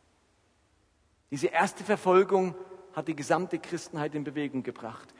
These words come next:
Der Kirchenvater Tertullian sagte einmal, „Das Blut der Märtyrer ist der Same der Kirche.“ Damit wollte er sagen, indem die Christen jetzt verfolgt worden sind, ihr Blut geflossen ist,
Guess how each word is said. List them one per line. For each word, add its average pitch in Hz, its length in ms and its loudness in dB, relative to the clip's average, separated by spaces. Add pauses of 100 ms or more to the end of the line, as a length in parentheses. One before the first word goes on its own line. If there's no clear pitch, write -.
(280)
Der 156 80 0
Kirchenvater 185 640 2
Tertullian 170 640 0
sagte 170 400 0
einmal, 156 480 0 (1700)
„Das 160 180 -4
Blut 214 600 -2
der 196 120 -2
Märtyrer 123 680 -8 (480)
ist - 180 -12
der 127 120 0
Same 147 640 -4 (300)
der 135 100 -10
Kirche.“ - 420 -12 (880)
Damit 160 280 -2
wollte 180 220 4
er 170 120 4
sagen, 160 540 4 (800)
indem 170 280 2
die 170 120 0
Christen 202 320 -2
jetzt - 140 -2
verfolgt 180 420 0
worden 190 240 -2
sind, 135 300 -6
ihr 151 120 -6
Blut 185 280 -4
geflossen 156 480 -6
ist, - 300 -16